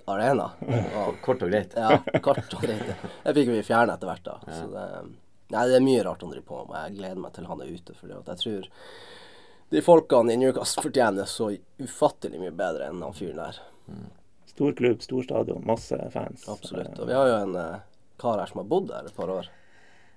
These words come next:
Speaker 2: Ja,
Speaker 3: Ja.
Speaker 2: vi, det, vi, vi kan jo ta det ned til et, eh, et drøyt semester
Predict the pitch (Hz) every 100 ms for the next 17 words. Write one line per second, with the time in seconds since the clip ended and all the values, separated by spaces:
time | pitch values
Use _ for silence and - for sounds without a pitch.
0 | - 85 92 101 110 98 - - 92 98
1 | 98 92 92 90 92 92 87 78 78 73
2 | 87 90 90 95 95 87 104 92 85 90
3 | 87 - - - 52 - - - - 82
4 | - - - - 104 101 - 92 120 -
5 | -